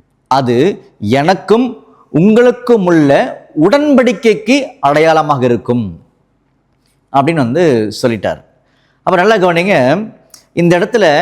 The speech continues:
நுனித்தோலின் மாம்சத்தை விருத்த சேதனம். அப்ப விருத்த சேதனம்னா என்ன அர்த்தம்னா, கட் ஆஃப்,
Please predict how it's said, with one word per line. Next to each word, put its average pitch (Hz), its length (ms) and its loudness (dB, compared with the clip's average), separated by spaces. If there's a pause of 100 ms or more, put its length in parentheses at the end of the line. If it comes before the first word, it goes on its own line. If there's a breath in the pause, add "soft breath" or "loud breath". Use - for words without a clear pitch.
(500)
நுனித்தோலின் 233 720 0 (120)
மாம்சத்தை 185 580 -2 (520)
விருத்த 240 360 0
சேதனம். 151 420 0 (540 soft breath)
அப்ப 170 200 -2
விருத்த 240 220 -2 (100)
சேதனம்னா 226 500 0
என்ன 208 160 0
அர்த்தம்னா, 196 340 0 (800 soft breath)
கட் 202 220 -2 (100)
ஆஃப், 170 200 0